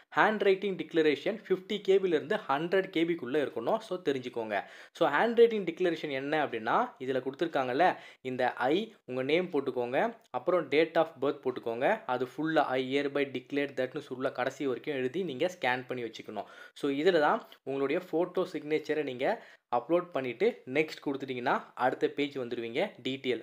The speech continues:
So, இந்த டீடெயில்ல ரெண்டு கேட்பாங்க, basic and qualification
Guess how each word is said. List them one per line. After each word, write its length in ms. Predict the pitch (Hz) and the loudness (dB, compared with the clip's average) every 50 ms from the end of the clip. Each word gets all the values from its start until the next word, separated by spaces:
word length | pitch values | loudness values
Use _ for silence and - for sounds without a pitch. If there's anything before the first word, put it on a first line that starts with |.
| - - | -4 -4
So, 60 | - 165 160 | -2 0 2
இந்த 120 | 151 151 143 139 147 | 2 0 2 2 2
டீடெயில்ல 520 | 214 247 247 - 247 220 185 151 143 175 226 196 143 - | 2 2 2 2 4 4 4 4 4 2 2 0 0 0
ரெண்டு 180 | 147 160 180 202 - - | 0 2 2 2 2 2
கேட்பாங்க, 380 | 170 165 - - 139 127 131 160 196 151 127 123 | 0 0 2 0 0 2 2 2 0 0 0 0
basic 380 | 147 165 190 190 185 220 233 226 - - 139 160 | 2 2 2 0 -2 -4 -8 -8 -10 -4 -2 -2
and 100 | 226 233 - - - | -2 -2 -4 0 2
qualification 580 | 165 175 190 185 - - 185 165 - - 226 | 2 2 2 0 -2 -2 -2 -2 -2 -2 -4